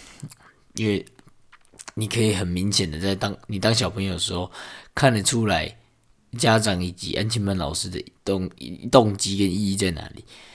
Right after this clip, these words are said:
OK，像是他会跟你讲说，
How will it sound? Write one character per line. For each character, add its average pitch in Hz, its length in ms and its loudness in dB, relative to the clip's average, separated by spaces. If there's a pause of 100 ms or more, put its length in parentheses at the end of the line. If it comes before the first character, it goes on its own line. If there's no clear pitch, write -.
(840)
OK， - 380 -4
像 151 160 10
是 135 280 6
他 110 200 2
会 117 160 6
跟 120 140 4
你 113 100 2
讲 98 140 0
说， 104 340 2